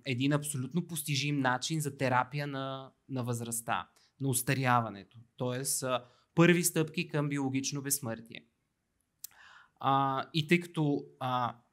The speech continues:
устаряването на клетките, както виждате, вече е толкова гранулирано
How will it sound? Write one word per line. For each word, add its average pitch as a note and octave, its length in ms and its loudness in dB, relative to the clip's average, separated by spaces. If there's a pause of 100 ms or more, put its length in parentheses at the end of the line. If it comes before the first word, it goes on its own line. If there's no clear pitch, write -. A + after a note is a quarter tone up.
(200)
устаряването C3+ 840 2
на B2 160 -4
клетките, C#3 480 -2
както C#3+ 320 0
виждате, C#3 400 -2
вече C#3 520 0 (400)
е C#3+ 160 2
толкова C#3+ 440 2
гранулирано C#3+ 1040 2